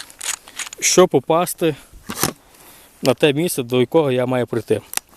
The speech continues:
І так вони надалі понакладали таких точок,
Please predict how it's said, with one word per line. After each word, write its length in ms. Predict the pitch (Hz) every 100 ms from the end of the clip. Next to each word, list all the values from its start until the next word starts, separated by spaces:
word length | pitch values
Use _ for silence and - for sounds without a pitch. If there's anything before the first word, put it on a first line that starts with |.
| - - - _ -
І 140 | 139
так 320 | - 214 -
вони 240 | 175 175 190
надалі 500 | 151 185 214 196 175 _ - _ _ - _ _ _ - - - - - -
понакладали 480 | 151 151 151 170
таких 260 | 160 156 -
точок, 520 | - 220 - 190 -